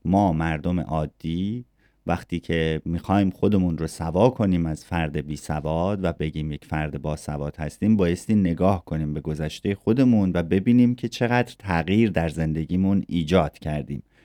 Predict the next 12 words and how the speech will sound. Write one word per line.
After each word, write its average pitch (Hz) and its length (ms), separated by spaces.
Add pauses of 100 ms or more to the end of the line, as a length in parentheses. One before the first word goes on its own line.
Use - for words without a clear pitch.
(280)
و 87 380 (320)
چ-، 87 240
تغییر 104 440
در 95 160
زندگیمون 90 500
نه، 101 120
چقدر 120 340
تغییر 101 480
فردی 92 680
روی 123 280
خودمون 127 800
و 113 280